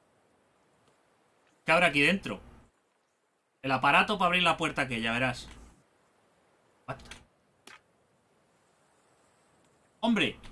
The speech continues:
¿Qué es esto? Pinta de llave no tiene, la verdad. ¡Mira! El dibujo de la Megan. Sería este... Bueno, claro, este era el barco de su viejo.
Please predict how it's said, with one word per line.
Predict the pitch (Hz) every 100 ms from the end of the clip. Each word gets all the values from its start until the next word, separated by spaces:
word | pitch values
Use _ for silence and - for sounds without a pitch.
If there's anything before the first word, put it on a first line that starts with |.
| - _ _ _ _ _ _ _ _ _ _ _ _ _ _ _ _ _ _ -
¿Qué |
es | 139 -
esto? | - - 170 - - -
Pinta | 175 170 214
de | 196
llave | 180 202 240
no | 202
tiene, | 170 247 202 131
la | 131
verdad. | 139 208 240
¡Mira! | 180 311 330 - - -
El | - 208
dibujo | 208 262 254 277
de | 269
la | 220
Megan. | 226 262 240 139 - - _ _ _
Sería | 147 175 233
este... | 226 - 202
Bueno, | 180 226 175
claro, | 185 208 196 196
este | - 220
era | 220
el |
barco | 208 226 226
de | 196
su | - 156
viejo. | 208 240 151